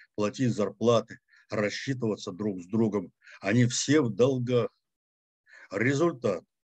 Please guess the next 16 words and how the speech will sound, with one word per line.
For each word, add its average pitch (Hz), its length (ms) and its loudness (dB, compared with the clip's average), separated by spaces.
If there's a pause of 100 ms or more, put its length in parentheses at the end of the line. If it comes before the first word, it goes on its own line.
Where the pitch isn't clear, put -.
(240)
Из 120 200 -2
каждого 120 440 2
созданного 101 580 -4
в - 60 -20
стране 101 320 0
рубля 117 420 -2 (340)
восемьдесят 120 520 0
кр-, - 180 -10 (140)
копеек 127 480 -2
достается 113 680 -4 (100)
финансовому 98 640 -6
сектору. - 500 -16 (680)
Полагать, 117 500 4
будто 123 420 -6
это 123 220 -4
способс-, 127 640 -2